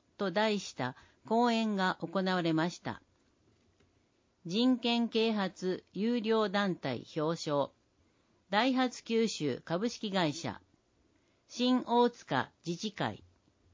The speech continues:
上間草生き生きサロン。人権標語優秀作品表彰。継承略。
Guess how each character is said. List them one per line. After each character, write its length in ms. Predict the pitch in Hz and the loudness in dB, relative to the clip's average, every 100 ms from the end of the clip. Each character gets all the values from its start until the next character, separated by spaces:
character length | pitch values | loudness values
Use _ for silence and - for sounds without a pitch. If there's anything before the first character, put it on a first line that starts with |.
| _ _ _ _ | _ _ _ _
上 280 | 208 233 254 | 0 2 4
間 160 | 247 | 4
草 380 | 254 - 143 - - _ | 2 -4 -6 -6 -8 _
生 100 | 170 | -10
き 200 | 165 240 226 | -6 -4 -4
生 60 | |
き 120 | - | -6
サ 160 | 214 202 | -4 -2
ロ 140 | 151 | -2
ン。 120 | 104 - _ _ - _ _ _ _ _ _ _ _ _ _ _ _ _ _ _ - | -4 -10 _ _ -20 _ _ _ _ _ _ _ _ _ _ _ _ _ _ _ -6
人 300 | 185 262 269 | 0 2 2
権 280 | 254 254 247 | 4 4 4
標 280 | 247 208 | 4 2
語 260 | 135 123 - _ - | 0 -2 -4 _ -2
優 220 | 240 269 | 0 0
秀 260 | - 240 | 0 0
作 320 | 233 226 - 208 | 0 -2 -2 -4
品 300 | 165 - - - | -2 -2 -4 -2
表 180 | 175 185 | 0 0
彰。 380 | - 151 143 - _ _ _ | 0 0 0 -2 _ _ _
継 220 | 202 226 | -4 -4
承 280 | - 208 190 | -2 -2 -2
略。 400 | 170 165 117 | -2 -4 -10